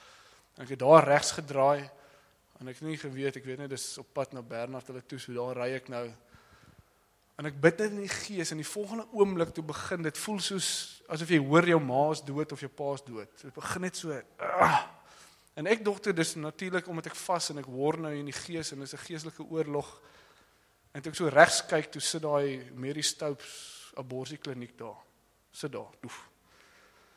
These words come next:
En ek persoonlik voel, as ons nie die fisiese dinge in George gaan begin verander nie, gaan die geestelike nooit draai nie. En dit is my so geseën toe om Angus, ons is nie hier al toe nie, maar om toe Angus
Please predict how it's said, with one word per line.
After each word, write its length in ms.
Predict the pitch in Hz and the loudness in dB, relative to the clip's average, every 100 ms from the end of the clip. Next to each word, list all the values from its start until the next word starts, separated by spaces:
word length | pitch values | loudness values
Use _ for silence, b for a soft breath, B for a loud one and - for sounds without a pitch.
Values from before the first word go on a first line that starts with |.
| b b b b b _ _ _ _ _ _ _ _ _ _ 147 | b b b b b _ _ _ _ _ _ _ _ _ _ -10
En 120 | 165 | -2
ek 160 | 226 - | -4 0
persoonlik 480 | 233 - 220 214 - | 0 2 2 -2 -8
voel, 420 | - 147 135 123 117 B B B B _ _ _ _ _ _ _ _ _ | -8 -6 -4 -8 -12 B B B B _ _ _ _ _ _ _ _ _
as 160 | 139 | -10
ons 260 | - 196 196 214 | -4 -6 -4 -4
nie 80 | 202 | -4
die 80 | 160 | -6
fisiese 440 | - 208 220 214 165 | -6 -4 -4 -4 -4
dinge 240 | 139 151 151 | -6 -4 -6
in 120 | 139 | -6
George 360 | 127 143 139 | -4 -2 -4
gaan 120 | 147 139 | -8 -10
begin 240 | 139 135 | -10 -12
verander 400 | - 156 147 127 | -8 -4 -4 -6
nie, 160 | 110 117 | -10 -14
gaan 160 | - 127 | -14 -12
die 80 | 123 | -10
geestelike 480 | - 175 165 139 131 | -6 -6 -6 -8 -12
nooit 480 | 117 131 123 131 | -10 -6 -6 -6
draai 240 | 139 117 110 | -10 -14 -18
nie. 180 | 107 - _ _ b b b b b _ _ _ _ | -20 -20 _ _ b b b b b _ _ _ _
En 80 | 135 | -12
dit 80 | 143 | -8
is 80 | 156 | -4
my 80 | 156 | -2
so 200 | - 214 | 0 2
geseën 440 | 202 - 202 185 | 4 4 4 2
toe 140 | 180 165 | -2 -2
om 80 | |
Angus, 320 | 170 175 175 165 | 0 4 4 2
ons 180 | 160 180 | -6 -8
is 40 | 185 | -6
nie 80 | 147 | -6
hier 220 | 156 165 | -6 -4
al 120 | 147 - | -6 -6
toe 160 | 160 | -6
nie, 140 | 143 156 B B B B - | -6 -8 B B B B -12
maar 160 | 139 | -10
om 40 | 135 | -10
toe 80 | 151 | -4
Angus 320 | 170 175 170 | -2 0 0